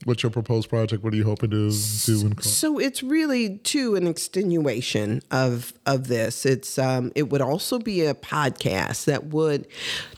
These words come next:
Speaker 2: talk about how race affects our health,
Speaker 1: Mm-hmm.
Speaker 2: right? And so w-, a lot of times what we do is, is we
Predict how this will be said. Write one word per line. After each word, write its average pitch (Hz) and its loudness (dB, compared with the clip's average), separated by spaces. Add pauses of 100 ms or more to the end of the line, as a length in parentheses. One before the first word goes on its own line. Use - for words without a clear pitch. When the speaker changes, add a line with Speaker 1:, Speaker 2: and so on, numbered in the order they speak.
(120)
Speaker 2:
talk - 0
about 156 0 (340)
how 175 0
race 165 -2 (880)
affects 180 -4
our 135 2
health, - -4
Speaker 1:
Mm-hmm. 85 2 (260)
Speaker 2:
right? 160 0 (680)
And 196 0
so 190 0 (160)
w-, - -8
a 185 0
lot 214 2
of 349 0
times 190 0
what 165 -2
we 180 0
do 156 0
is, 143 2
is 143 -2
we 160 2